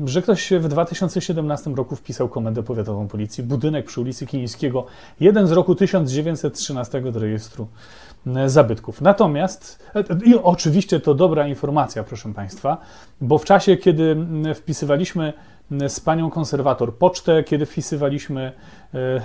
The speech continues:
e, L O imienia Mikołaja Kopernika, w tym czasie między tymi całymi procedurami,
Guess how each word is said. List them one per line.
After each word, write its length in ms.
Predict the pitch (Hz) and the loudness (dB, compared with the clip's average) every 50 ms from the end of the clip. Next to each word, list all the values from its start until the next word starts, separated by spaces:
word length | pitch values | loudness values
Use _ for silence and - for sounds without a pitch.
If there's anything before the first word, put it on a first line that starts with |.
| - - - - - - - - | -8 -14 -20 -20 -20 -18 -12 -12
e, 280 | 123 120 120 127 170 | -10 -8 -8 -8 -4
L 240 | - 156 143 143 - - | 0 2 2 2 4 4
O 180 | 170 156 147 | 4 4 4
imienia 300 | 143 143 143 139 135 131 | 2 0 -2 -2 -4 -4
Mikołaja 460 | 131 135 123 - 123 120 117 113 110 | -4 -6 -4 -2 -2 0 0 0 0
Kopernika, 680 | 107 113 117 - 160 156 175 202 208 - - 165 151 147 - - - - - - - - - - - 285 | -2 -4 2 2 4 4 6 4 4 4 4 4 2 2 0 -8 -20 -20 -20 -20 -20 -20 -20 -12 -10 -4
w 40 | - | 2
tym 160 | - 339 285 | 2 4 6
czasie 300 | 262 277 233 - 226 214 | 6 6 6 6 4 4
między 280 | 202 196 175 156 160 147 | 4 4 2 2 0 0
tymi 300 | - 165 151 147 143 139 | -2 -2 -2 -2 -4 -2
całymi 400 | - 147 131 139 143 139 131 123 | -2 -2 -2 0 -2 -4 -6 -6
procedurami, 680 | - 135 127 - 139 120 113 117 120 123 131 131 | -4 -6 -4 -2 -2 -2 -2 -2 -4 -4 -6 -8